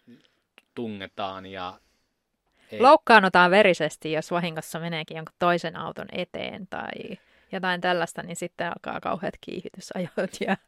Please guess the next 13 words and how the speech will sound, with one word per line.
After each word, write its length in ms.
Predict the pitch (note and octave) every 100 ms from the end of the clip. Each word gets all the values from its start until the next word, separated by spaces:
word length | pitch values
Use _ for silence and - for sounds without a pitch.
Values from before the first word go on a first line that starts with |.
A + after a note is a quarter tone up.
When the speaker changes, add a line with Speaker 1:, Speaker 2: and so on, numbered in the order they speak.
| - - -
Speaker 2:
ehkä 220 | F3 - E3+
keskisormikin 720 | E3+ - F#3+ F3 E3+ E3 E3
joskus 420 | G3+ - G3+ -
vilkkuu 500 | E3+ - - - F#3
ääritapauksissa, 1080 | F3 F3 E3+ - D#3+ C#3+ D3 - - - -
niin 140 | D#3+ - - - -
se 140 | B3
on 100 | A3
ollut 160 | F#3+ F3
vähän 220 | F3 F3
hassumpaa 580 | E3+ - F3+ F3+ E3+ E3+
nähdä. 320 | F#3 - F#3+ - _ _ -
Mut 140 | A3+